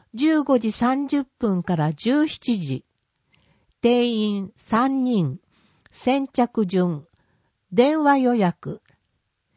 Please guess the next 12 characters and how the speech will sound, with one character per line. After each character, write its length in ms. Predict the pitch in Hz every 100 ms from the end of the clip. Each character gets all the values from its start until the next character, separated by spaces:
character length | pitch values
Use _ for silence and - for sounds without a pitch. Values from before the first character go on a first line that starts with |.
| _ _ _ _ _ _
心 440 | - 285 302 294
理 120 | 294
師 160 | - 247
に 140 | 226
よ 160 | 202 196
る 180 | 180 180
心 480 | 226 208 311 311
の 160 | 294 277
悩 360 | 254 233 262 285
み 120 | 285
相 380 | - 277 226 185
談、 380 | 160 139 135